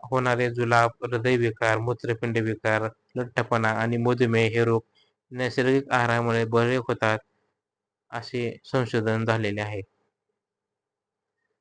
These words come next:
नैसर्गिक आहारातील औषधी गुणधर्मासंबंधी संशोधन असे अतिशय महत्त्वाचे आहे. तर स्वतः कॅन्सरच्या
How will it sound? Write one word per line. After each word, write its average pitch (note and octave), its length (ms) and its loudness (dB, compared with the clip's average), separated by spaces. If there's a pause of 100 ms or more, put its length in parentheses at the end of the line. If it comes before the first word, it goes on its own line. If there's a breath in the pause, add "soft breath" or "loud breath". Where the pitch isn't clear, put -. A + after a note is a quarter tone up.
(600)
नैसर्गिक D#3 460 2
आहारातील D3 500 6 (100)
औषधी D3 400 4
गुणधर्मासंबंधी C3+ 2250 0 (500)
संशोधन B2+ 600 -2
असे B2 300 -4 (120)
अतिशय B2 360 0
महत्त्वाचे A#2 640 -2
आहे. A2 280 0 (3000)
तर D#3 280 0
स्वतः D#3+ 320 4
कॅन्सरच्या E3 640 4